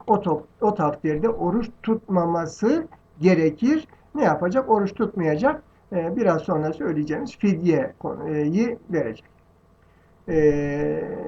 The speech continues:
hasta olmadığı halde oruç tuttuğu takdirde hasta olacağı tıbbe-, tıbbi verilere göre kuvvetle muhtemel olan kişi de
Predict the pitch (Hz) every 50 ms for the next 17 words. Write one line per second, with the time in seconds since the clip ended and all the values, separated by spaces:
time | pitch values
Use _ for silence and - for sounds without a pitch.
0 | 151 - - - - _ _ _ _ _ _ _ _ _ - _ _ _ _ _
1 | _ _ _ - 262 294 285 - - 381 339 339 349 349 330 254 226 214 180 202
2 | 202 190 175 170 175 165 156 135 139 143 151 - - - _ _ _ _ _ -
3 | 233 285 320 294 302 - - 302 294 - - 339 349 349 - - 226 190 - -
4 | - 175 165 147 160 165 165 190 233 233 226 - 320 349 320 254 233 233 214 202
5 | 175 214 202 202 202 - - 294 294 - - 240 196 180 185 - 214 175 - -
6 | 214 202 208 - 285 302 277 220 220 208 208 208 214 208 208 175 170 160 156 151
7 | - - 165 175 214 285 302 - - 247 220 214 208 196 - - - 208 220 220
8 | 220 226 220 190 165 170 202 196 190 185 175 175 180 - 294 254 - 190 175 185
9 | 320 359 359